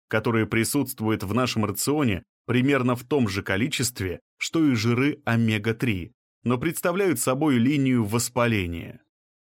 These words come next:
Потребление жиров омега-три, которые снимают воспаление, напротив, уменьшилось почти вдвое.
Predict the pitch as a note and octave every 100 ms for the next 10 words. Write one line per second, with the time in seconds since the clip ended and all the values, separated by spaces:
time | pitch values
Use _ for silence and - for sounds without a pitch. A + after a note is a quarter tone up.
0 | _ - A2+ A#2+ A#2+ C3 A#2+ A2 A#2+ B2
1 | A#2 A2 A2 A2 G#2 C3+ - - - -
2 | G#2 B2+ A#2+ G#2 - - C3+ D3+ C3+ G2+
3 | G2+ G#2+ - B2+ D3 E3+ G#2 E2+ E2+ -
4 | G2 G#2+ A#2 A#2 F3 - - - _ -
5 | A2+ G#2+ C#3 F3 - D#3 D#3+ - - G3+
6 | G3 - - G#2+ G2+ G2+ F#2 F2+ F#2